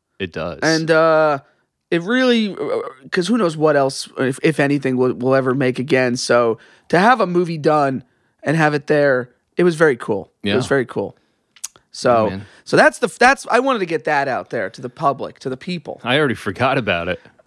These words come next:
Speaker 2: I, oh, I didn't
Speaker 1: <laughs> I'm already
Speaker 2: forget.
Speaker 1: on to the next crisis.
Speaker 2: I did not forget it. I did not. And by the way, Ma-,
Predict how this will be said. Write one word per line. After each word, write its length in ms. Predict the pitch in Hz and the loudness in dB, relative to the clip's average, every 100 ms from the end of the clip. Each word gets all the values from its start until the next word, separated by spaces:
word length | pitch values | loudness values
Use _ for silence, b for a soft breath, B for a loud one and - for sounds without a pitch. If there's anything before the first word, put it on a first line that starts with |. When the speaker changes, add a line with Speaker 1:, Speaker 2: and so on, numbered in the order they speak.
| - | 2
Speaker 2:
I, 260 | 180 190 - | 4 4 4
oh, 120 | 180 | 4
I 160 | 175 175 | 4 4
didn't 140 | 175 | 0
Speaker 1:
<laughs> 0 | |
I'm 100 | 151 | 2
already 220 | 160 147 | 4 4
Speaker 2:
forget. 100 | 139 | 2
Speaker 1:
on 120 | 139 | 0
to 100 | 131 | -2
the 80 | 117 | -4
next 260 | 110 117 - | -4 -4 -6
crisis. 640 | - 110 95 - 98 - | -4 -2 -2 -4 -4 0
Speaker 2:
I 180 | 165 170 | 2 2
did 160 | 165 | -2
not 260 | 170 175 202 | 0 0 0
forget 460 | - 208 175 170 165 | -2 -4 0 2 4
it. 260 | 165 - - | 2 0 -4
I 100 | 143 | -4
did 140 | 147 143 | -2 -4
not. 340 | 151 135 - | 0 0 -2
And 160 | 143 156 | -2 0
by 160 | 208 | 2
the 100 | 220 | 2
way, 200 | 170 160 | 2 2
Ma-, 160 | 151 160 | 2 -2